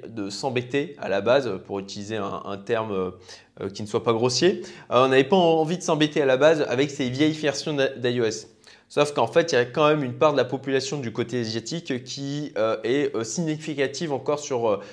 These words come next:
sur ces, euh, vieilles, euh, vieux iPhones. Et donc en fait, en faisant quelques adaptations qui ont demandé, euh, quelques jours de travail, pas plus,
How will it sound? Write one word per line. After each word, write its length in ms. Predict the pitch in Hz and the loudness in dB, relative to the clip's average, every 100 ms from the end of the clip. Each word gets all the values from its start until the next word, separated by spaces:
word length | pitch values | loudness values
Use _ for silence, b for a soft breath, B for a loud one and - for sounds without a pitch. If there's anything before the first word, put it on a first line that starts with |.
| B | B
sur 240 | - - 151 | -8 -2 -2
ces, 340 | - 123 113 | 0 0 2
euh, 160 | 110 - | 2 0
vieilles, 480 | 120 131 147 151 135 | -6 0 2 4 2
euh, 220 | 117 110 107 B B | 2 2 -2 B B
vieux 360 | 123 147 156 160 | -4 0 4 4
iPhones. 380 | 143 123 104 104 B B B B B B | 4 -2 -2 -8 B B B B B B
Et 60 | 143 | 6
donc 200 | 170 180 | 6 8
en 80 | 160 | 6
fait, 380 | 180 185 180 - | 8 8 6 -4
en 100 | 127 | -4
faisant 300 | 151 151 147 | -2 0 2
quelques 400 | - 196 196 165 | 4 2 2 0
adaptations 560 | 151 151 151 147 160 | 2 2 2 -2 -4
qui 160 | 156 139 | -4 -4
ont 100 | 120 | -2
demandé, 500 | 120 120 120 127 127 | -2 -2 2 4 4
euh, 180 | 107 107 | 4 2
quelques 340 | 110 151 151 | -2 -4 -4
jours 180 | 151 151 | -2 -2
de 80 | 135 | -4
travail, 380 | - 123 139 143 | -2 2 2 0
pas 100 | 110 | -4
plus, 400 | 139 170 - | -4 -8 -10